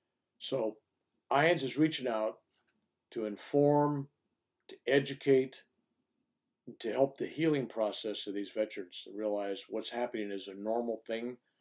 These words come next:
happens to a lot of people around the world. And we're inviting you to come to our workshop. The workshop that I've got going is called Miracles in the Foxhole.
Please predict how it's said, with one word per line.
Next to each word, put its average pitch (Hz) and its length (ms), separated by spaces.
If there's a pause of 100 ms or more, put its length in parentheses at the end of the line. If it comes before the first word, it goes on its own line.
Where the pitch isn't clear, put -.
(140)
happens 110 320
to 104 100
a - 20
lot 104 320
of - 80
people 107 380
around 104 260
the 101 60
world. 123 420 (760)
And 101 240
we're 127 140
inviting 123 480
you 123 140
to 113 80
come 117 200
to 110 60
our 107 60
workshop. 131 540 (360)
The 104 60
workshop 139 440
that 120 100
I've 107 200
got 120 220
going 131 460
is 101 240
called 101 320
Miracles 151 480
in 123 80
the 113 80
Foxhole. 123 680